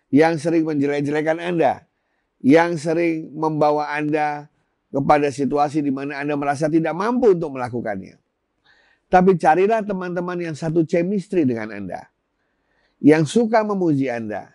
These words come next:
yang suka membantu Anda dalam melakukan apapun, ya, yang senang dengan karya-karya Anda. Bergaul, memilah dan memilih teman yang memiliki perilaku positif seperti itu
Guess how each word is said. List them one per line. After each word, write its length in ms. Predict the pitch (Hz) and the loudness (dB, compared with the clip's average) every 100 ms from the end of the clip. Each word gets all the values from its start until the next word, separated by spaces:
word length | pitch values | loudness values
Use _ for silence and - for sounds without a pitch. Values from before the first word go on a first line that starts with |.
| - | -4
yang 240 | 139 180 | 0 0
suka 320 | 160 226 220 | 0 2 2
membantu 480 | 196 175 165 165 185 | 0 0 -2 -2 -4
Anda 320 | 180 185 185 | -4 -4 -2
dalam 320 | 170 160 165 160 | 0 0 -2 -2
melakukan 480 | 156 147 156 156 151 | -4 -4 -4 -4 -6
apapun, 640 | 135 - 131 - 151 101 - _ _ _ _ _ _ _ _ _ | -6 -4 -4 0 -2 -2 -10 _ _ _ _ _ _ _ _ _
ya, 400 | - 127 170 185 _ _ _ _ _ _ _ _ - | 4 6 6 2 _ _ _ _ _ _ _ _ 6
yang 240 | 170 165 | 8 8
senang 480 | 151 - 214 254 240 165 | 4 0 0 2 2 2
dengan 280 | 151 156 | 2 0
karya-karya 640 | 143 139 131 120 113 110 98 | 0 0 0 -4 -4 -6 -8
Anda. 300 | 98 90 - _ _ _ _ _ _ _ _ - | -12 -16 -20 _ _ _ _ _ _ _ _ 6
Bergaul, 800 | 143 143 135 175 226 233 233 240 147 | 8 8 6 6 6 4 0 -2 -6
memilah 560 | 143 143 220 262 240 | -4 0 0 0 0
dan 240 | 208 190 180 | 0 -2 -4
memilih 400 | 175 175 175 - | -4 -4 -4 -2
teman 480 | 180 170 170 170 _ _ _ | -2 -2 -6 -8 _ _ _
yang 280 | 131 147 151 | 4 4 4
memiliki 720 | 147 127 131 165 208 190 208 | -2 -6 -2 0 0 -2 -4
perilaku 640 | 180 185 175 165 156 165 151 | 0 0 2 0 0 -4 -2
positif 680 | 175 160 - 285 - 277 | -2 -2 -2 -2 0 -2
seperti 520 | 180 160 151 127 131 110 | -2 -6 -6 -6 -8 0
itu 320 | 208 233 | 0 0